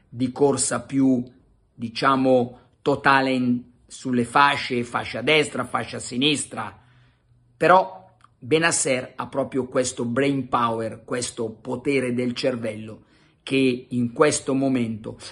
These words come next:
garantisce la manovra del Milan, il punto di riferimento della manovra del Milan. Ecco perché sarà Leao e Bennacer saranno due compiti gravosi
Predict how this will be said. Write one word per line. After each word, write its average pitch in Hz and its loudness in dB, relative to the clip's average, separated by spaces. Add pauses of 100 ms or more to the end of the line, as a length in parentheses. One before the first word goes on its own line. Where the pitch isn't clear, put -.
garantisce 165 2
la 156 4
manovra 202 4
del 131 -2
Milan, 110 -4 (240)
il 139 -4
punto 160 -2
di 147 2
riferimento 180 2
della 123 0
manovra 113 -4
del 104 -16
Milan. 92 -20 (240)
Ecco 165 -2
perché 127 -4 (1200)
sarà 127 0
Leao 131 4
e 127 2
Bennacer 135 -2
saranno 123 0 (220)
due 127 2 (400)
compiti 151 0
gravosi 117 0